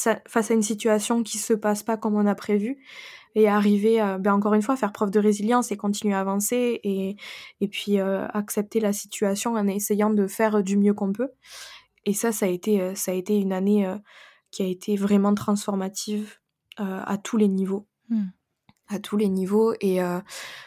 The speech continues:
Speaker 1: jusqu'au moment où, euh, si tu veux, on est tombé en panne en plein milieu du désert en Australie. Et on avait prévu de faire tout le tour de l'Australie. Donc là, on se retrouve au milieu du désert.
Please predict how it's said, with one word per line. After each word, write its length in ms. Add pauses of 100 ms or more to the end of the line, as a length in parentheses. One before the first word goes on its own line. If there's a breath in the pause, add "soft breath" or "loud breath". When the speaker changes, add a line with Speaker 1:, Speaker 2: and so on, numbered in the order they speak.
(100)
Speaker 1:
jusqu'au 300
moment 320
où, 180
euh, 160
si 80
tu 160
veux, 80
on 100
est 160
tombé 240
en 140
panne 240
en 120
plein 140
milieu 260
du 140
désert 380
en 120
Australie. 500 (640 loud breath)
Et 120
on 120
avait 160
prévu 340
de 100
faire 280
tout 160
le 140
tour 500
de 100
l'Australie. 600
Donc 200
là, 80
on 60
se 80
retrouve 340
au 80
milieu 320
du 140
désert. 460